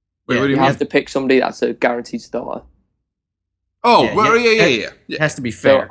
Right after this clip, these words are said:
Speaker 3: I
Speaker 2: Can't be
Speaker 3: couldn't
Speaker 2: like
Speaker 1: Nobody that's injured or doesn't play that week for some
Speaker 3: And it has
Speaker 1: reason.
Speaker 3: to be a similar value.
Speaker 1: Hmm.
Speaker 2: How about the exact
Speaker 1: But
Speaker 2: same
Speaker 1: we
Speaker 2: price? How about the exact same price then? How about
Speaker 1: That
Speaker 2: that?
Speaker 1: sounds
Speaker 3: Well,
Speaker 1: so difficult.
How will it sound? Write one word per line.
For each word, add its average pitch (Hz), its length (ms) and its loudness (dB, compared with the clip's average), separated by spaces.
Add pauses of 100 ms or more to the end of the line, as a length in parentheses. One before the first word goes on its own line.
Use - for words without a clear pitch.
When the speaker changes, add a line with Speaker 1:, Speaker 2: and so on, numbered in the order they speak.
Speaker 3:
I 151 60 -2
Speaker 2:
Can't 156 120 4
be 147 100 4
Speaker 3:
couldn't 131 40 -2
Speaker 2:
like 117 240 -6 (720)
Speaker 1:
Nobody 202 300 4
that's 175 180 4
injured 139 420 0
or 127 80 0
doesn't 117 360 -4
play 117 200 -6
that 101 160 -6
week 104 220 -14
for 135 100 -20
some - 120 -10
Speaker 3:
And 139 60 0
it 143 60 2
has 147 120 2
Speaker 1:
reason. - 40 -16
Speaker 3:
to 143 60 -8
be 151 80 2
a 147 60 0
similar 139 340 -4
value. 123 340 -4 (1300)
Speaker 1:
Hmm. 123 840 -4 (600)
Speaker 2:
How 160 80 -2
about 180 140 0
the 185 80 2
exact 151 380 0
Speaker 1:
But 180 80 2
Speaker 2:
same - 200 0
Speaker 1:
we - 20 -8
Speaker 2:
price? 131 380 -8
How 165 80 -2
about 185 160 0
the 190 60 -2
exact 147 340 -4
same 139 220 -10
price 117 320 -8
then? 101 260 -20
How 135 80 -12
about 143 140 -6
Speaker 1:
That - 20 -18
Speaker 2:
that? 135 80 -4
Speaker 1:
sounds 233 120 -4
Speaker 3:
Well, 196 160 2
Speaker 1:
so 202 220 -2
difficult. 175 560 -6